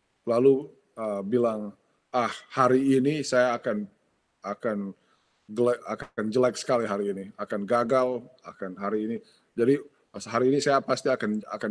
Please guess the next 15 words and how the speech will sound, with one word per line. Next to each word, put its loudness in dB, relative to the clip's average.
jadi -4
sakit." -4
Kalau -2
coba 8
ulang 2
itu -2
pagi-pagi, -2
coba -4
ulang -2
itu -8
sepuluh, -2
dua -2
puluh -6
kali. -2
Bilang, -4